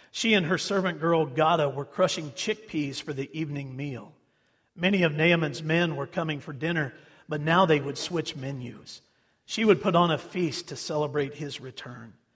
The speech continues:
Selah made a mental note to send Gada to the fields to bring in two goats, and then to the orchard to pick fruit for the evening meal. But for now, she wanted only to hear Naaman's report. They had lived a long time without hope,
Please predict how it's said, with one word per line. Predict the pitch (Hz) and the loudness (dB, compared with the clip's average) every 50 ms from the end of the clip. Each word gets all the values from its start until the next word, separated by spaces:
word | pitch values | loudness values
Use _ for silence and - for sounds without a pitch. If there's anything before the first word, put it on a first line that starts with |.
| _ _ _ _ _ _ _ | _ _ _ _ _ _ _
Selah | - - 202 190 185 180 170 156 | -6 -2 2 6 6 8 8 6
made | 151 156 160 156 | 6 4 4 4
a | 151 | 4
mental | 151 156 160 160 151 147 | 2 2 2 2 0 0
note | 147 151 170 180 175 - | 2 2 2 2 0 -2
to | 156 | -6
send | - - 202 160 156 143 127 | -8 -6 -6 -6 -6 -4 0
Gada | 147 143 156 170 165 147 - | 2 4 4 4 4 2 -2
to | - 165 | -4 -6
the | 143 135 | -8 -8
fields | - - 175 170 165 160 156 - | -6 -4 -2 0 0 0 -2 -4
to | - 170 | -8 -8
bring | 143 160 165 160 160 | -4 -2 -2 -2 -2
in | 160 156 147 | -2 -4 -4
two | - - 202 208 | -6 -8 -8 -6
goats, | 165 160 170 151 131 123 - - - - - - - - - - - | 0 2 2 2 2 -2 -6 -10 -14 -14 -16 -20 -20 -20 -20 -12 -6
and | - 165 180 170 | -4 -2 0 2
then | 175 190 196 185 | 2 0 0 -2
to | - 185 | -4 -4
the | 165 160 156 | 0 2 4
orchard | 151 185 196 190 - 170 143 127 | 4 4 2 0 -2 -6 -10 -10
to | - 147 | -12 -12
pick | - - 185 156 - | -8 -8 -8 -8 -8
fruit | - - 185 180 165 156 165 - | -10 -4 0 0 0 0 -2 -8
for | - 143 | -12 -10
the | 143 - 175 | -6 -6 -6
evening | 175 147 139 135 127 127 | -6 -6 -6 -10 -12 -10
meal. | 131 147 165 147 123 104 - - _ _ _ _ _ _ _ _ _ _ _ _ | -10 -8 -8 -8 -8 -10 -12 -18 _ _ _ _ _ _ _ _ _ _ _ _
But | - 190 190 - | -4 -4 -2 0
for | 214 196 | 2 2
now, | 180 208 254 254 233 208 | 4 6 6 6 4 2
she | - - - 185 | 0 -2 -4 -4
wanted | 156 165 190 190 180 170 156 170 | -2 0 0 2 2 2 0 0
only | - 175 202 220 233 220 | -2 -2 -4 -2 -2 -4
to | 185 180 | -4 -4
hear | - 185 180 165 | -4 -4 -4 -4
Naaman's | 160 156 151 160 170 165 156 156 147 143 - 139 | -4 -4 -4 -4 -4 -4 -4 -6 -8 -10 -10 -12
report. | 135 - - - 160 131 120 120 - _ _ _ _ _ _ _ _ _ _ _ _ - | -12 -12 -12 -12 -12 -12 -12 -14 -18 _ _ _ _ _ _ _ _ _ _ _ _ -2
They | 156 160 170 | 2 4 4
had | 170 147 | 4 4
lived | 147 160 175 175 156 | 4 4 4 4 2
a | 165 | 0
long | 151 160 160 170 175 165 | 0 2 2 0 0 -2
time | - - 190 180 175 156 143 | -4 -2 0 0 0 0 -2
without | 139 135 - 165 143 147 143 - | -4 -4 -2 0 0 0 0 -2
hope, | - 175 175 151 131 - - - _ _ | -2 -2 -2 -2 -2 -6 -12 -20 _ _